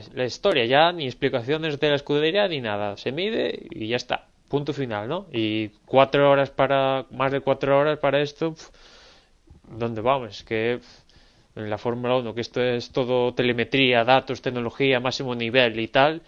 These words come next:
que se tarde cuatro, más de cuatro horas en, pues eso, es que vías... era más gracioso ver los chistes que, que salían en Twitter en plan,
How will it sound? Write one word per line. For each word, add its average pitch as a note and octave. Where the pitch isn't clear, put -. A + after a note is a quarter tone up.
que G#2+
se A#2
tarde B2+
cuatro, C3
más B2+
de B2+
cuatro B2
horas B2
en, A#2+
pues A2+
eso, B2+
es -
que A#2+
vías... A#2+
era A2+
más B2
gracioso C3+
ver C#3
los C#3
chistes C3+
que, C3+
que C3
salían C3+
en C3+
Twitter C#3
en C3+
plan, B2